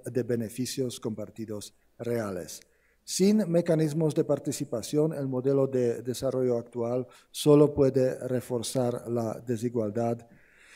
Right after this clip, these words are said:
y el rezago de los pueblos, que no depende de su incapacidad de desarrollarse, sino de la imposición de un modelo que no corresponde a sus aspiraciones,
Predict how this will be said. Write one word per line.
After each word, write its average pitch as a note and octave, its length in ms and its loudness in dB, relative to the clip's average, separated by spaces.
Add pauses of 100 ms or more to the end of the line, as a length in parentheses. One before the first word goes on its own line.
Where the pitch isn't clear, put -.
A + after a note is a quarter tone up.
(220)
y B2+ 340 0 (320)
el B2+ 240 0
rezago B2+ 600 0
de A2+ 140 -4
los A2+ 200 -4
pueblos, A2 560 -6
que G2+ 460 -8 (120)
no C3 240 4
depende D3 480 4
de C3 140 -2
su C3+ 160 -4
incapacidad B2 680 -2
de A#2 100 -2
desarrollarse, A#2 1040 -4 (160)
sino D3+ 240 4
de C#3 120 6
la C3 180 2
imposición E3 1120 4 (880)
de C#3 100 6
un C#3+ 160 4
modelo C#3 680 4
que C#3 120 -2
no C3 160 0
corresponde C#3 600 2
a B2+ 80 2
sus B2 220 -8
aspiraciones, D3 1000 -4